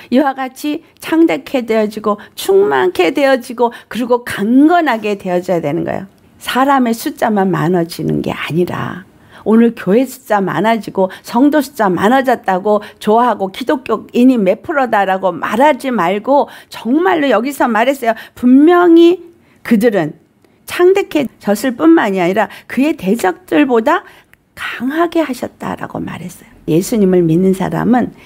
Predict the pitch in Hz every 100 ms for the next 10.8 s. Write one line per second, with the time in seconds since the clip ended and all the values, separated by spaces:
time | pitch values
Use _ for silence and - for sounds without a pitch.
0 | - - 247 262 262 202 196 196 - 440
1 | - 285 - - 294 294 220 262 269 214
2 | 190 190 185 - _ - 190 190 196 -
3 | - - - _ - 214 277 277 254 233
4 | 233 185 180 175 143 147 139 151 - _
5 | _ _ - 226 226 190 151 139 - -
6 | _ _ _ - - 214 185 - 156 _
7 | _ _ - 262 214 226 208 - 156 -
8 | _ - 320 359 359 - 175 - 165 _
9 | _ _ _ - 269 240 180 185 226 -
10 | 220 185 - 170 - 214 - 185